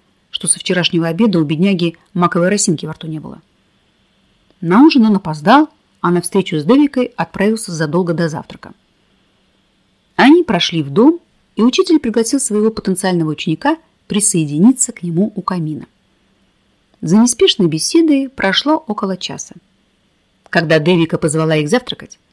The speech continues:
Робу уже стало казаться, что он живет в этом доме очень давно. Настолько легко, непринужденно он вписался в жизнь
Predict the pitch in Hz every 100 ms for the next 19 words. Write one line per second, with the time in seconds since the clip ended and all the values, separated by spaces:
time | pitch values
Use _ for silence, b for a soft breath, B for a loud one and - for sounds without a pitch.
0 | _ _ _ 233 285 262 262 233 233 -
1 | 233 226 226 226 262 - 226 - - 214
2 | 208 196 214 233 196 202 196 226 233 220
3 | 208 - 208 208 196 151 - _ _ _
4 | _ _ _ 185 185 190 170 165 160 -
5 | 330 277 170 - 170 180 254 302 240 220
6 | b _ 185 175 - - 175 165 160 151
7 | 220 226 214